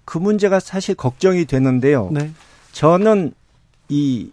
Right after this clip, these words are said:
Speaker 1: 미국과 일본의, 아, 미국과 북한의 관계 개선이나 수교는 좀 오래 걸릴 수 있지만
Speaker 2: 네.
Speaker 1: 일본과 북한 사이는
Speaker 2: 네.
Speaker 1: 그보다 빨리 정상화가 될 수도 있다고 보거든요.
Speaker 2: 그렇죠.
Speaker 1: 그런데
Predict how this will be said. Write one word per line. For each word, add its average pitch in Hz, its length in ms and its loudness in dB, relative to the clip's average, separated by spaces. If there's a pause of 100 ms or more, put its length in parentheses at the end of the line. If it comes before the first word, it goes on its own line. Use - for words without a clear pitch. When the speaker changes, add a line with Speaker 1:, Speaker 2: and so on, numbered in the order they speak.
(120)
Speaker 1:
미국과 196 920 2
일본의, 170 760 0
아, 123 80 -2
미국과 202 480 2
북한의 214 440 0
관계 160 380 0
개선이나 147 600 0
수교는 202 680 -2
좀 185 180 0
오래 131 200 2
걸릴 151 280 2
수 135 140 -6
있지만 123 520 -2
Speaker 2:
네. 143 160 -2 (500)
Speaker 1:
일본과 214 1000 0 (380)
북한 214 380 0
사이는 151 640 2
Speaker 2:
네. 143 140 -6 (520)
Speaker 1:
그보다 202 440 4
빨리 220 760 0
정상화가 175 640 0
될 143 200 -2
수도 - 260 -6
있다고 196 600 2
보거든요. 113 440 0
Speaker 2:
그렇죠. 185 360 2 (520)
Speaker 1:
그런데 208 540 2